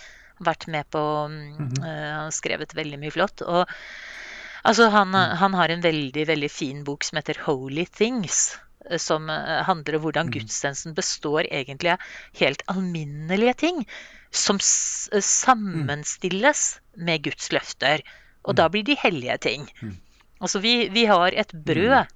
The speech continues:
Speaker 1: og vi har, eller vi har brød, og vi har drikke, og så har vi et bord, og så har vi
Speaker 2: Mm.
Speaker 1: bøker, og så har vi vann, og,
Speaker 2: Mm.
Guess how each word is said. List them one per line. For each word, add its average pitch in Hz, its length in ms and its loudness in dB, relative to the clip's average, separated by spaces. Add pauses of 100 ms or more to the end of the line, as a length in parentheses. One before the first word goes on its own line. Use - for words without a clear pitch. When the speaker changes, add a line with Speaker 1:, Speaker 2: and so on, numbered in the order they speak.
(120)
Speaker 1:
og 190 140 0
vi 190 100 2
har, 185 420 4 (680)
eller 190 120 4
vi 190 80 6
har 196 120 6
brød, 180 540 4 (260)
og 190 140 2
vi 202 140 6
har 175 260 4
drikke, 233 800 -2 (100)
og 190 80 -8
så 202 120 2
har 170 120 4
vi 185 80 0
et - 160 -8
bord, 202 560 -6 (100)
og 175 120 -2
så 190 120 2
har 170 60 4
vi 185 120 2
Speaker 2:
Mm. 165 120 -6
Speaker 1:
bøker, 175 840 2
og 180 80 -6
så 185 120 2
har 170 80 4
vi 175 120 2
vann, 170 580 2 (460)
og, 202 120 2 (360)
Speaker 2:
Mm. - 220 -4